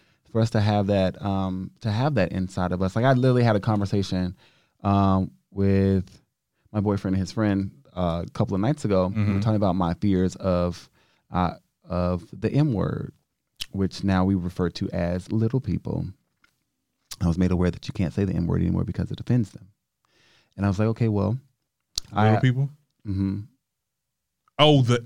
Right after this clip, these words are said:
Speaker 2: M word.
Speaker 1: Right.
Speaker 2: Oh.
Speaker 1: Right. And I was like, "Okay, well,"
Speaker 2: Yeah, it's, uh,
Speaker 1: when I was expressing, I was like, "Well, when I was growing up, like, this is, this is what we knew them as, and it wasn't anything offensive. That was just, that's just what we called them."
Speaker 2: Mm-hmm.
Speaker 1: But if this is the universal way to,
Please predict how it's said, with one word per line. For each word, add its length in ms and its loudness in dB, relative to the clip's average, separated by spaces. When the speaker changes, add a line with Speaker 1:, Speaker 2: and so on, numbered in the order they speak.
Speaker 2:
M 520 6
word. 540 0
Speaker 1:
Right. 420 4
Speaker 2:
Oh. 320 -4
Speaker 1:
Right. 420 4
And 160 2
I 80 4
was 120 2
like, 100 4
"Okay, 220 4
well," 420 6
Speaker 2:
Yeah, 180 4
it's, 260 -2
uh, 140 0
Speaker 1:
when 100 2
I 80 8
was 100 4
expressing, 280 0
I 20 0
was 60 0
like, 120 2
"Well, 320 2
when 140 0
I 60 0
was 140 -6
growing 280 -2
up, 340 2
like, 220 0
this 180 -4
is, 140 -6
this 140 -8
is 100 -2
what 100 0
we 120 0
knew 140 0
them 120 0
as, 160 -2
and 120 -4
it 20 -2
wasn't 220 -2
anything 240 -2
offensive. 360 0
That 100 2
was 120 0
just, 180 -4
that's 200 -2
just 220 -8
what 120 -2
we 160 -2
called 280 4
them." 260 2
Speaker 2:
Mm-hmm. 80 -8
Speaker 1:
But 200 2
if 160 -2
this 220 0
is 80 0
the 120 2
universal 640 2
way 220 0
to, 320 -4